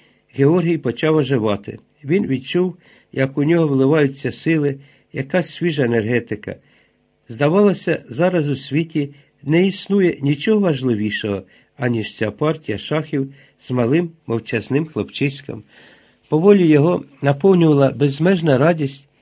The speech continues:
і гордість за самого себе. Липинський відчув полегшення. Усе життя він носив у собі тягар батькової байдужості, а тепер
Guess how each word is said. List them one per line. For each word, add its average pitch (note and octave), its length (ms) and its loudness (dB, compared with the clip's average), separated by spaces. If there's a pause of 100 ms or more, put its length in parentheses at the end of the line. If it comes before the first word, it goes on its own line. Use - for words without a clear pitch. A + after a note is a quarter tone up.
(140)
і C3+ 120 0
гордість B2 640 -6 (260)
за C3 280 -2
самого D#3+ 560 2
себе. G2+ 460 -6 (680)
Липинський D3+ 600 2
відчув C#3 380 0
полегшення. G#2 720 -4 (720)
Усе E3 280 0
життя F3+ 420 2
він F3 180 2
носив D3 380 2
у C#3 60 0
собі C#3 280 -4
тягар C#3+ 520 0
батькової D3+ 540 -2
байдужості, A#2 880 -6 (460)
а C3 120 -4
тепер C3 500 -4